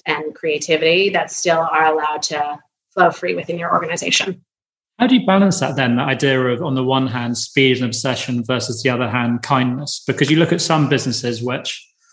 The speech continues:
Speaker 2: let's say Elon Musk businesses, where there's famous obsession on speed, execution, discipline, get it in place,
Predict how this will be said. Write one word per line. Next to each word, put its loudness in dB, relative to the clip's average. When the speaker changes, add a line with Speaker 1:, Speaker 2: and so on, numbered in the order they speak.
Speaker 2:
let's 2
say 4
Elon 4
Musk 0
businesses, -2
where 0
there's -2
famous 0
obsession 2
on 0
speed, 2
execution, 0
discipline, -2
get 0
it -2
in -4
place, -2